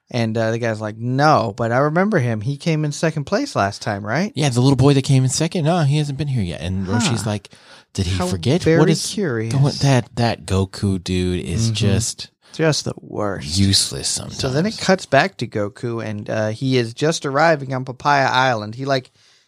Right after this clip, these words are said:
Speaker 1: comes out of the water and, like, barely slows down, and he's just, like, running. He's like, "Woo, I'm hungry." Obviously. So he climbs up a tree and grabs some, some, uh, coconuts
Speaker 2: Yeah.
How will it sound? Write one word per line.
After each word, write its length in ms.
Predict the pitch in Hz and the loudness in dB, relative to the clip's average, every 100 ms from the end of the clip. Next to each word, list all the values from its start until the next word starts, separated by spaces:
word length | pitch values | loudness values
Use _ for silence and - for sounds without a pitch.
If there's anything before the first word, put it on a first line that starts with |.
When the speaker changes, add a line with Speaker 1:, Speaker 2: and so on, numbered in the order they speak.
| _ - | _ -4
Speaker 1:
comes 280 | 170 175 | -2 2
out 140 | 180 170 | 4 4
of 40 | |
the 80 | 151 | 2
water 380 | 143 151 143 123 | 4 4 4 0
and, 100 | 123 | 0
like, 240 | 123 147 | -4 -2
barely 420 | 127 143 147 139 | 0 0 2 -2
slows 540 | 127 - 135 135 131 117 | -4 -4 0 0 -2 -2
down, 460 | 127 127 104 107 | 0 0 -2 -6
and 120 | 104 107 | -10 -12
he's 180 | 113 | -14
just, 200 | 123 117 | -14 -14
like, 100 | 117 104 | -14 -8
running. 300 | 127 135 120 | -4 -2 -4
He's 120 | 120 | -8
like, 140 | 113 110 _ _ _ _ _ - | -10 -12 _ _ _ _ _ 0
"Woo, 480 | 392 466 403 254 - | 6 8 6 2 -4
I'm 180 | 202 233 | -4 0
hungry." 520 | 175 302 208 117 98 _ _ _ _ _ _ _ _ - _ - | 2 2 0 -2 -4 _ _ _ _ _ _ _ _ -20 _ 2
Obviously. 800 | 135 131 113 - 123 113 131 - | 2 2 -2 -4 -4 -4 -4 -6
So 200 | - 127 | -4 -2
he 100 | 117 | 2
climbs 320 | 139 131 127 | 4 4 2
up 100 | 131 | -4
a 40 | |
tree 260 | - 143 135 | -4 0 0
and 100 | 120 | 2
grabs 260 | 127 113 | 2 2
some, 320 | - 113 104 - _ _ _ _ _ _ _ _ - | -2 -4 -4 -10 _ _ _ _ _ _ _ _ -14
some, 380 | - 131 110 110 | -4 -2 0 0
uh, 260 | 107 107 - | 0 0 -2
coconuts 960 | - 147 170 139 120 - - - - _ _ _ _ - | 0 0 2 2 2 0 -6 -8 -10 _ _ _ _ -6
Speaker 2:
Yeah. 240 | 98 95 | -2 0